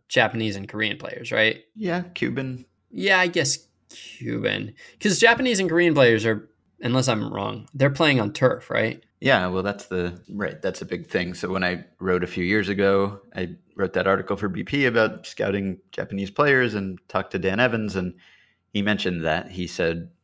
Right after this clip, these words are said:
Speaker 2: the transition would actually be the toughest for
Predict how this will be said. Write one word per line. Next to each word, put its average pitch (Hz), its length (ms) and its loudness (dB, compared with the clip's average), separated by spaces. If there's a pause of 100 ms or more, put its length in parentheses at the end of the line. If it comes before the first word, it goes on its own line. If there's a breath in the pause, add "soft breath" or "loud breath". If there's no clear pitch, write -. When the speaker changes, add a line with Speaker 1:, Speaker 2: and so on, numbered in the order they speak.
(100)
Speaker 2:
the 87 80 -10
transition 90 580 -4
would 87 100 -2
actually 90 380 -2
be 87 360 -2 (360)
the 92 80 -4
toughest - 540 2
for 104 420 -2